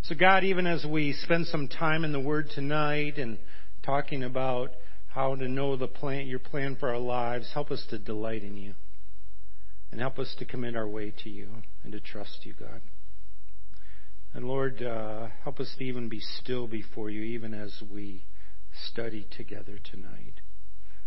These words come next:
We're grateful for everyone who's come, grateful for the privilege we have to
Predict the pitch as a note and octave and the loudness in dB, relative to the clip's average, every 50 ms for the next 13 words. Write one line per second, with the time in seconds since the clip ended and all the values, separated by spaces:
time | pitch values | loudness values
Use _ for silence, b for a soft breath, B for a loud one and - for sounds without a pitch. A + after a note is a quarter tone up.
0 | b b B2+ A2 G#2 B2 C3+ C3+ C3+ - - B2+ A2 - - B2+ A#2 A#2 A#2 A#2 | b b 0 0 0 0 0 0 0 0 0 0 0 0 0 0 0 0 0 0
1 | A#2 B2 A#2+ A#2+ B2 B2 A#2 G#2+ - - - - B2+ A#2 A#2+ B2+ C#3 D3 C#3+ - | 0 0 0 0 0 0 0 0 0 0 0 0 0 0 0 0 0 0 0 0
2 | - - - - b b b b b b b b b b b b A#2+ C3 B2+ - | 0 0 0 0 b b b b b b b b b b b b 0 0 0 0
3 | - C#3 A#2+ - - - A#2 G#2+ A2 - - C#3 B2 A#2+ C3 A#2+ G2+ G#2+ B2 B2 | 0 0 0 0 0 0 0 0 0 0 0 0 0 0 0 0 0 0 0 0
4 | A2 A2 A#2 A2+ A2+ - - A2 | 0 0 0 0 0 0 0 0